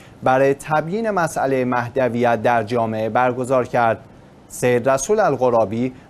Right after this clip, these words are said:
مسئول ادارهٔ آموزش و ارشاد دینی، گفت: «دومین دورهٔ اعتقادی مهدی وعدالله با حضور بیش از یک هزار و نهصد مرد و زن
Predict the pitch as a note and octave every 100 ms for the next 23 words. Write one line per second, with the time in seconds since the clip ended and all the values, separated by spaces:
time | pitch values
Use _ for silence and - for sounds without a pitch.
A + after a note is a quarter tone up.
0 | C#3+ D#3 E3+ - A3+ G#3+ F3 D3+ C3 B2+
1 | G#2+ B2 A#2+ A2+ B2 B2 D3 D3+ D#3 G#3
2 | F#3+ C3 B2 A2+ G#2+ A2+ B2+ - - -
3 | - - - D#3 E3 F3+ F#3+ F#3 G3+ A#3
4 | A#3+ G3+ - C#3 C3 B2 B2 B2+ B2+ A#2+
5 | B2 A#2 A#2 A#2+ A2+ A#2+ B2+ - - -
6 | C#3 A#2 B2+ B2+ C3 B2 C3+ C3 D3+ C#3+
7 | C3 G#3+ A3+ G3+ D3+ C3 C3 C3+ D3+ -
8 | G#3+ A3 G#3 F3 D3 C#3 B2 A2 A#2 A#2
9 | B2